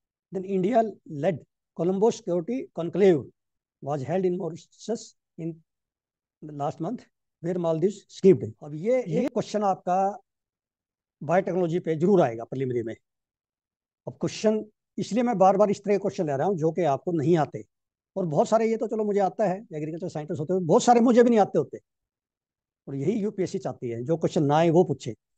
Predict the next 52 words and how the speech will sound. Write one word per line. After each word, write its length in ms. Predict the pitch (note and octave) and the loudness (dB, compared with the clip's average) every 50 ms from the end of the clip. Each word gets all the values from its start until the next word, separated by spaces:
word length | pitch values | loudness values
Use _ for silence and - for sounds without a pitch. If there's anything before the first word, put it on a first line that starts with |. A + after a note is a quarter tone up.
| _ _ _ _ - | _ _ _ _ -8
अब 100 | - E3+ | -4 -2
ये 80 | F3+ F#3+ | -2 -2
जीएम 320 | D3 C#3+ G3 B3 C4 A#3+ A#3+ | 0 2 2 2 4 4 2
मस्टर्ड 300 | A3+ A#3 - A#3 A3 A3 | 2 2 0 -2 -2 0
पे 100 | A#3+ G#3+ | 0 0
जो 120 | G3+ F#3+ | 2 2
है 140 | F3 G#3 C4 C#4 | 2 0 -2 -6
पहले 480 | - _ _ _ _ F#3 D#3 D#3+ G3 | -10 _ _ _ _ -6 -4 -4 -4
भी 60 | G3+ | -2
क्वेश्चन 260 | G3 - D3 - F#3+ F3 | -2 -4 -2 0 0 0
आया 140 | E3+ G3 | 2 2
होगा, 260 | G3+ F#3 E3 F#3+ A#3+ B3 - | 2 0 0 -2 -6 -8 -8
लेकिन 240 | F3+ F3 F3+ D#3+ C3 | -4 0 0 0 0
जेनेटिक 400 | - F3+ G3 A#3+ B3+ A#3 D#4 C#4 | 2 2 2 2 2 2 0 0
इंजीनियरिंग 540 | - - D#3+ D3+ D3 D3 F3+ G3+ F3+ C3 G2+ - | -2 -4 -4 -4 -2 2 2 2 2 2 0 -4
अप्रेजल 380 | - - D3 D#3+ D3+ F#3 F#3+ | -6 -4 -2 0 0 0 0
कमेटी, 360 | E3 E3 C#3 C#3 C3 F3+ F3 F3 | -2 -2 -4 -4 0 2 2 0
एक 100 | E3+ - | 0 0
तो 60 | - | -2
ये 100 | E3 E3+ | -2 -2
किसके 320 | E3+ - E3+ - - - F#3 | -2 -4 -6 -6 -6 -4 -4
है, 160 | F3+ A#3+ C#4 - _ _ _ _ _ _ _ _ _ _ _ _ _ _ _ _ _ _ _ | -4 -4 -6 -10 _ _ _ _ _ _ _ _ _ _ _ _ _ _ _ _ _ _ _
statutory 380 | _ - E3 D3+ - F3+ F3+ D3+ | _ -10 -8 -6 -2 -2 -2 -2
body 240 | D#3 D#3 D3 D#3+ | -2 -2 0 0
of 120 | G3+ G#3 G3 | -2 -2 -2
Ministry 300 | F3 D#3+ D3+ - E3+ D#3+ | -4 -6 -6 -6 -8 -8
of 80 | - | -6
Environment, 420 | D3+ C3+ C3 C3 B2+ C3 D#3+ G#3 G3+ _ _ - - D3 D#3+ | -6 -6 -4 -4 -4 -6 -8 -10 -12 _ _ -12 -12 -12 -10
Forest 320 | - D3 C3+ F3 - - | -10 -10 -8 -8 -8 -8
and 120 | F#3+ F#3+ F#3+ | -10 -10 -10
Climate 280 | D3+ B2+ B2 B2+ B2+ | -10 -10 -8 -10 -10
Change, 140 | - E3 A#3 | -10 -8 -8
ये 60 | C#4 - _ - | -10 -10 _ -14
टेक्निकल 340 | B3 G3 - C#4+ D#4+ E4 E4 | -14 -10 -8 -6 -6 -6 -4
कमेटी 340 | - G#3 G3+ F3+ - E3+ B2 | -4 -2 -2 -2 -2 -4 -6
है, 100 | G#2+ G2+ _ _ _ _ _ - | -8 -10 _ _ _ _ _ -12
ये 120 | A3 A3+ A3+ | -10 -10 -8
ट्रायल्स 380 | A3+ F#3+ F3 F3+ G#3 C4 D4 | -6 -4 -2 -2 -2 -2 -4
को 140 | - D#4+ C#4 C4+ | -2 -2 0 0
और 140 | B3+ B3+ G#3 | 0 -2 -2
जो 240 | G#3 G#3 F#3+ G#3+ G#3 | -4 -2 -2 -2 -2
डेटा 260 | F3+ F#3+ G3+ - B3 | -2 -2 -2 -2 -2
आता 140 | A3+ - C4+ | -2 -2 -2
है 20 | |
ना 60 | C4+ B3+ F4+ C4 | -4 -4 -4 -6
उसको 320 | - - - - F#4 F4+ | -10 -10 -8 -4 -2 -2
वो 80 | E4+ E4+ | -2 -2
करती 280 | - F3 - - D#3+ | -4 -8 -8 -6 -6
है 140 | C#3 B2 - - _ _ _ _ _ _ - | -6 -6 -8 -12 _ _ _ _ _ _ -12
इवैल्युएट, 400 | E3+ D#3 E3 D#3 D3 D3 C3+ - _ _ _ _ _ _ _ _ _ _ - | -8 -6 -6 -4 -4 -6 -6 -8 _ _ _ _ _ _ _ _ _ _ -8
कि 80 | A3 | -6
भाई 160 | F#3 A3+ B3+ | -4 -4 -6